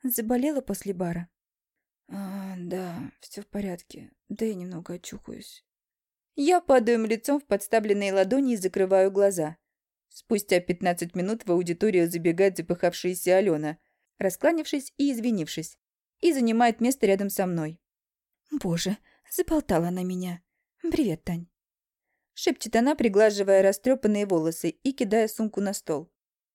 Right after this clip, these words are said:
"Кать, ты нормально? Выглядишь красной больной". "Ален".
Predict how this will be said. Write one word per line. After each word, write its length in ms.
"Кать, 440
ты 380
нормально? 540
Выглядишь 540
красной 440
больной". 540
"Ален". 1400